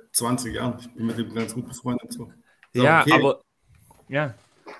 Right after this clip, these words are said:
Speaker 2: Und, aber genau das finde ich, da fängt ja das Problem an, weil das ja, das zeigt ja diese Haltung, die wir haben gegenüber dem Schiedsrichter. Und da,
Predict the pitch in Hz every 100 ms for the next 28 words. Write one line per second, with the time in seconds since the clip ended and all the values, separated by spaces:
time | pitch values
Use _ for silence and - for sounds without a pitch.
0 | - _ _ _ _ _ _ - 143 139
1 | 135 135 156 160 170 165 - 190 175 -
2 | 160 165 175 165 151 147 - 139 117 156
3 | 170 147 160 135 131 131 - _ 127 -
4 | - 147 165 156 127 117 110 - 160 156
5 | - 117 107 98 127 120 120 107 117 139
6 | 151 156 131 123 123 127 123 123 - 165
7 | - 107 - 90 104 - 123 147 160